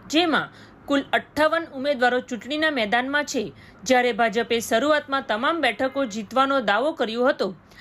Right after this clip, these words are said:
જો કે, મતોનું ધ્રુવીકરણ અને અપક્ષ તથા લઘુમતી મતદારોની મોટી સંખ્યાને કારણે પાર્ટી અઢાર બેઠકો સુધી સીમિત રહી શકી તેવું દેખાઈ રહ્યું છે.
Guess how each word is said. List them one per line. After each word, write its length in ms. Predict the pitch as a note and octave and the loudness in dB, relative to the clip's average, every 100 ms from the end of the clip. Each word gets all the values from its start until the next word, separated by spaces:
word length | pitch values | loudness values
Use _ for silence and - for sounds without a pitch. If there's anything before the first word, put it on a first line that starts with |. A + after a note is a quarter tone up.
| - - - | -20 -20 2
જો 140 | B3 | 2
કે, 300 | B3 A#3 A3 - - | 2 -2 -2 -10 -14
મતોનું 560 | A3 A3+ A#3+ A#3+ A#3+ A#3 - - - - - | -2 0 0 0 0 -4 -12 -20 -20 -20 -6
ધ્રુવીકરણ 600 | G3 C#4+ F#4 F4 E4 E4 | 2 4 4 4 2 0
અને 280 | - B3 B3+ | -2 0 0
અપક્ષ 460 | A3+ A3 D4+ D#4 - | 2 2 0 -2 -2
તથા 400 | C4 C4+ B3+ B3 - | 0 2 2 -2 -2
લઘુમતી 580 | G#3 A#3 E4 D#4+ C#4+ C4 | 0 2 2 2 0 -2
મતદારોની 600 | A3+ C#4 C4 C4+ C4 B3+ | 0 0 0 0 0 -2
મોટી 380 | A3+ G#3+ D#4+ | -2 0 0
સંખ્યાને 540 | E4+ B3 A3 C4+ D4 D4+ | 0 0 2 0 2 0
કારણે 320 | C#4 B3 B3 | 0 2 0
પાર્ટી 560 | A#3+ A#3 A3 - A#3+ - - - - - - | 0 0 0 -2 -6 -6 -18 -20 -20 -6 0
અઢાર 320 | A#3 D4 E4+ | 2 4 2
બેઠકો 420 | C#4 B3 C#4 C#4+ | 0 0 0 -2
સુધી 300 | C4+ B3+ B3+ | -2 -2 -2
સીમિત 400 | - A#3+ C4 D4+ | -2 -2 0 0
રહી 200 | A#3+ B3+ | 0 0
શકી 320 | C#4+ A#3+ B3+ | 0 -2 -2
તેવું 280 | B3 A#3+ C4 | -6 -2 0
દેખાઈ 320 | A#3 G#3 B3 | 0 2 2
રહ્યું 300 | C#4 A3+ G#3+ | 2 -2 -6
છે. 300 | B3 C4 D3 | -2 -2 -2